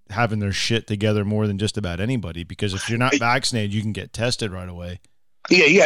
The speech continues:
Speaker 2: I mean, you know, and that's just what I told people. I said, "Look, I'm not, I,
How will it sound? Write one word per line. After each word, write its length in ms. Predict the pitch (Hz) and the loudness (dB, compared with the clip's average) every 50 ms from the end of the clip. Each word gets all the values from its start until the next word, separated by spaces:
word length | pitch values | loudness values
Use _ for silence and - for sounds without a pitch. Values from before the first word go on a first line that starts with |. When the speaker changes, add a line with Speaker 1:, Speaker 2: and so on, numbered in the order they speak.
| 143 139 139 | 8 8 6
Speaker 2:
I 60 | 147 | 6
mean, 180 | 156 156 165 | 8 8 8
you 160 | 151 170 185 151 | 8 8 8 8
know, 160 | 139 139 143 | 8 8 6
and 100 | 147 156 | 6 6
that's 220 | 170 190 175 - | 6 4 6 6
just 200 | - 175 160 - | 4 4 4 6
what 120 | - 160 151 | 6 6 6
I 60 | 160 | 6
told 260 | 143 - 170 180 151 | 4 6 4 6 6
people. 160 | 165 135 120 | 6 6 6
I 60 | 127 | 4
said, 200 | 123 - 117 113 | 6 4 4 4
"Look, 160 | 113 110 104 - - | 4 4 4 4 4
I'm 220 | 117 123 127 131 135 | 6 6 6 6 6
not, 180 | 131 123 120 127 - | 4 4 2 2 2
I, 280 | 120 117 123 117 113 | 4 6 6 6 4